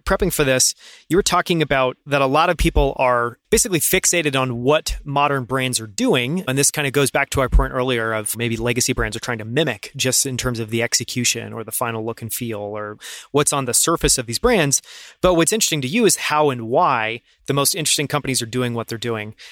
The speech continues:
So I'd love to start there and just talk a little bit about if there are any learnings, any takeaways of what these modern brands are getting right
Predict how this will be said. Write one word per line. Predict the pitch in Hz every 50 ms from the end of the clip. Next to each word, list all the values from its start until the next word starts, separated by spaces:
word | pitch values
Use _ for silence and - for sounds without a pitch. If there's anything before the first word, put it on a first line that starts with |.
| - _
So | - - 175 180
I'd | 180 170 160 160
love | 220 -
to | - 240
start | - - 190 170 -
there | - 160 156 147
and | 131
just | 123 135 - -
talk | - 151 147 -
a | 135
little | 135 131 127
bit | 143 131
about | 120 117 120 113 113 -
if | - 175 156 -
there | - 180 175 170
are | 165
any | 160 160 143
learnings, | 127 120 123 127 139 143 143 135 131 127 127
any | 127 127 120
takeaways | - 143 143 - 135 120 117 110 110 113 - - - - - - - _ -
of | 143 135 117
what | - - 131 147 151 -
these | - 151 131 -
modern | 131 131 123 120
brands | 117 120 113 110 113
are | 104
getting | - 120 107 98
right | 92 101 113 117 - -